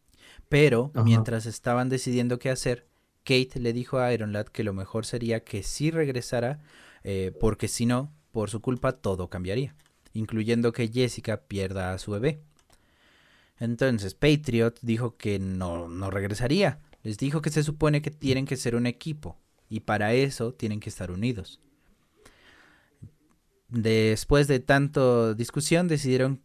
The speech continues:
Speaker 1: seguir avanzando. Según los planos de Visión, estaban cerca de una trampilla que daba directo frente a la mansión.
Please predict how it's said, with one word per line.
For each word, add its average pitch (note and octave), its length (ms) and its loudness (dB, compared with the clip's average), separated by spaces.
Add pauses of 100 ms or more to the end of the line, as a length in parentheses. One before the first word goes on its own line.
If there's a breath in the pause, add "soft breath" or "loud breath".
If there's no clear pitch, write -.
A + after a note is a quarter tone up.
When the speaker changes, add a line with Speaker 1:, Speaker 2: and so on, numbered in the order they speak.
(140)
Speaker 1:
seguir F#2+ 340 -6
avanzando. A#2 540 0 (880)
Según D#3 320 2
los F#3+ 140 0
planos F3 320 2
de E3+ 80 0
Visión, D#3 460 0 (100)
estaban C3+ 340 0
cerca C3+ 320 0
de B2 80 2
una A#2+ 160 0
trampilla A#2 480 -2
que A#2+ 140 -2
daba G#2+ 220 0
directo A#2 440 -2
frente B2 460 -2
a F#2 40 -2
la F#2+ 100 -4
mansión. D3+ 460 -4